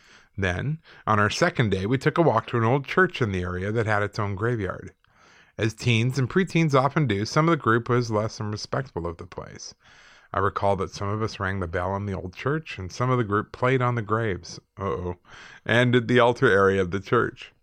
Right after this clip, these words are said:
That night, the leaders were able to get a fire started in the upstairs fireplace, so we moved our belongings upstairs and settled in to play games and have a fun night. A couple of the scouts said they'd experienced a white mist on the stairway and felt as though they were having a lot of difficulty walking up the stairs.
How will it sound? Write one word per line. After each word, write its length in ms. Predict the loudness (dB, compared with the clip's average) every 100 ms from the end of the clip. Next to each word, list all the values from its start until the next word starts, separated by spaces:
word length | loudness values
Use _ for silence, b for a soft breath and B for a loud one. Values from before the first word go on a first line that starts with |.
| _ _ _ _
That 260 | 2 2 4
night, 220 | 2 4
the 80 | 4
leaders 320 | 6 6 6
were 100 | 6
able 160 | 4 4
to 60 |
get 120 | 4 4
a 40 |
fire 320 | 4 2 2
started 400 | 2 0 0 -2
in 80 | -4
the 80 | -4
upstairs 400 | -4 -4 -4 -2
fireplace, 560 | -2 0 -2 -4 -10
so 140 | -4 0
we 120 | 4
moved 300 | 4 4 2
our 80 | 2
belongings 500 | 4 2 2 -2 -4
upstairs 680 | -8 -4 0 0 0 -6 -12 _
and 160 | -4 -4
settled 400 | 2 4 4 4
in 120 | 2
to 60 | 0
play 220 | 0 0
games 400 | 2 -2 -2 -2
and 120 | -2
have 200 | -2 -4
a 60 | -4
fun 360 | -6 -4 -2
night. 380 | -2 -4 -6 -12 _ _ _ _ _ _ _ _
A 80 | 0
couple 240 | 2 4
of 80 | 4
the 60 | 4
scouts 340 | 2 4 4
said 180 | 2 4
they'd 140 | 4 4
experienced 480 | 0 2 2 4
a 80 | 2
white 240 | 4 2 0
mist 480 | -2 -2 -4 -10
on 140 | -6 -6
the 80 | -6
stairway 500 | 0 2 2 0 -4
and 180 | -6
felt 260 | 0 -2 0
as 140 | -8
though 220 | -4 -2 0
they 160 | -2
were 120 | -4
having 260 | -4 -4 -4
a 60 | -2
lot 160 | -2
of 100 | -2
difficulty 500 | -4 -4 -8 -10 -8
walking 460 | -8 -6 -8 -8 -12
up 100 | -12
the 80 | -14
stairs. 540 | -6 -4 -4 -10 -18